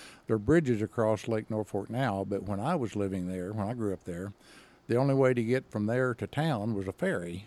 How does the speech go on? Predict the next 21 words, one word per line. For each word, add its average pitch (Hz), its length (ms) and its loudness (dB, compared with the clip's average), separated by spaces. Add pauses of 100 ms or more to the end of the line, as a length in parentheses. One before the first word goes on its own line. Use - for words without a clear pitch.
that 101 180 -4
was 104 180 -4
a 98 240 -4 (140)
little 113 180 -2
over 107 220 0
a 104 40 0
mile 113 300 -2
across 107 360 -4
the 95 100 -10
lake. 110 280 -4
In 110 80 -6
fact, 98 220 -6
I 113 80 0
rode 110 200 0
a - 20 -6
school 139 320 -2
bus, 101 240 -2 (240)
you 117 80 -4
know, 98 180 -8 (100)
every 101 200 -4
day, 95 240 -4